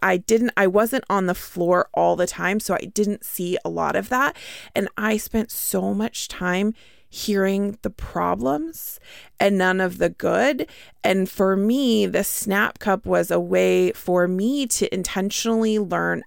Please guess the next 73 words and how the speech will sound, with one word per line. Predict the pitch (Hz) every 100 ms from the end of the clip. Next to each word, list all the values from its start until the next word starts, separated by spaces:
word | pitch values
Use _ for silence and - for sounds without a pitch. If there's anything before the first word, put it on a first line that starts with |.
| -
about | 175 165 165 160 - - - _ _
what | -
is | 392 -
good | - 226 - - -
about | 196 185
our | 82
jobs | - 78 - -
and | 202 180
be | 240
reminded, | 240 196 202 240 202 175
not | 185 254
only | 403 381
for | 226 185
myself, | 170 - 359 -
but | 202
to |
help | 185 226 226 -
the | 180
team | - 208
remind | 226 180 175 175
each | 170 -
other | 180 269 294 302
about | 202 208 196 - - - - _
why | -
do | 294
we | 294 240
like | 208 -
each | 214 175
other? | 165 135 -
Because | 214 214 214
it's | 208
really | 202 208 262 262 -
easy | 220 208 202
to | 180
get | 180 -
caught | - 180
up | 175 175
in | 175 170
the, | 165 165 165 175 - - - - -
"Oh | 214
my | 220
gosh, | 196 190 -
the | 180
techs | 196 185
aren't | 180 170
doing | 175 170
what | 170
I | 170
need | 170 170
them | 180
to | 180 175
do," | 170
or, | 170
"Oh | - 214
my | 202
gosh, | 185 190 -
the | 190
C | 175
S | 175 170
Rs | 170
are | 170
a | 165
pain | 196 175
in |
the | 170
ass | 170 170
today." | - 170 165
Like, | 175
it's | 185 202
really | 214 262 254 -
easy | 202 190
to | 185
get | 175 185